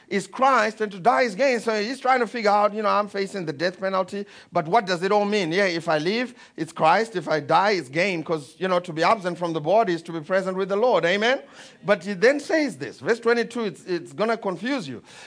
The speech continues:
He says, "But if I live on in the flesh, this will mean fruit for my labor. Yet, what shall I choose? I cannot tell." Wait a minute, Paul. You have no choice. You're facing the death penalty.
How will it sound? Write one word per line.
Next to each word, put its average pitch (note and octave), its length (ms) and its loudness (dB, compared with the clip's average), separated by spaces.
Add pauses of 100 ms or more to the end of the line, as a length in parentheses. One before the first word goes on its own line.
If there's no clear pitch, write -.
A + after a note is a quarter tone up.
He B3+ 120 -6
says, C4+ 240 0
"But G3 180 2
if G3+ 200 0
I F#3+ 120 6
live A3+ 300 -2
on C4 240 4
in G#3+ 80 0
the F3+ 120 0
flesh, A#3+ 560 2 (240)
this B3 300 -2
will G#3 180 2
mean A3+ 300 0
fruit C4+ 480 -4
for G3 220 -4
my F3+ 180 4
labor. F#3 640 2 (320)
Yet, C4+ 580 4
what C#4 280 4
shall A#3 200 4
I A3 180 4
choose? G3 640 -2
I F#3+ 160 4
cannot G#3+ 400 -2
tell." A3+ 260 6
Wait E4+ 360 6
a E4 100 6 (100)
minute, F#4+ 680 2
Paul. B3 440 6 (360)
You A3+ 100 -2
have C#4+ 180 6
no E4+ 200 6
choice. F4 480 8 (1800)
You're G#3+ 140 -4
facing D#4+ 420 2
the B3 80 6
death D4 320 4
penalty. D4+ 540 4